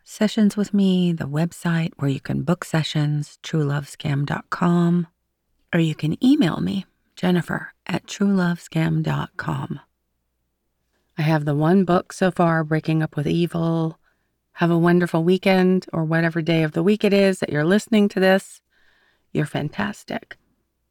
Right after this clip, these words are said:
You're worthy of every happiness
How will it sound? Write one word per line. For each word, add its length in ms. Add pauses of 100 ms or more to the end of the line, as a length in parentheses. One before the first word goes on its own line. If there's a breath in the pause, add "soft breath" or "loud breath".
(520)
You're 140
worthy 540
of 180 (120)
every 540 (100)
happiness 720